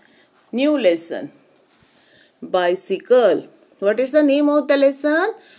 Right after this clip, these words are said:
Bicycle. Okay. One. Listen, read aloud and enact. Listen, read aloud and enact. इथे काही चित्र आहेत. हं?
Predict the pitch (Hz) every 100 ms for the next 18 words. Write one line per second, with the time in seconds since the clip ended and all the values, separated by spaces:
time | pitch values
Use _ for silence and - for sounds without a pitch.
0 | _ _ 175 165 170 - 190 - 277 180
1 | 135 _ _ _ _ _ _ _ 220 220
2 | 285 403 - _ _ _ _ _ - 110
3 | 104 92 - - - _ _ _ _ _
4 | _ _ _ _ - _ _ _ _ _
5 | - 226 294 - 165 196 262 - 196 262
6 | 226 208 - _ - 175 160 175 220 -
7 | 165 220 294 - 190 175 104 - - -
8 | - _ 208 220 269 277 302 233 226 302
9 | 349 311 285 277 294 294 175 175 262 277
10 | - 185 175 135 - - _ _ _ _
11 | _ _ _ _ _ _ _ _ _ _
12 | 214 269 269 285 320 - - 202 185 135
13 | - _ _ _ _ 285 508